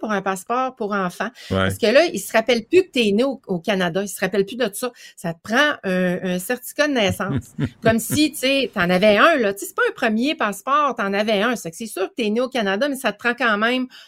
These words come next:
Speaker 1: un document comme ça. Ça te prend le permis, ça te prend, en tout cas,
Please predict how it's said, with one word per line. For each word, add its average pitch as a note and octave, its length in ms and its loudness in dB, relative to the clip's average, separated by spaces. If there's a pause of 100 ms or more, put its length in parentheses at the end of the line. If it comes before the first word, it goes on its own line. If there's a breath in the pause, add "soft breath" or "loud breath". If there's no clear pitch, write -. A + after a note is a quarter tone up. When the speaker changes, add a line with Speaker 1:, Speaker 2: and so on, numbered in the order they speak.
(160 loud breath)
Speaker 1:
un G#3 160 2
document G#3 420 -2
comme G3 200 -4
ça. G#3 300 -2
Ça F#3+ 160 -4
te - 100 -12
prend G3+ 240 -4
le F#3+ 80 -4 (120)
permis, G3 380 0
ça F3+ 140 -4
te - 80 -10
prend, G3 140 -2 (100)
en F3 40 -2
tout - 120 -14
cas, E3+ 120 0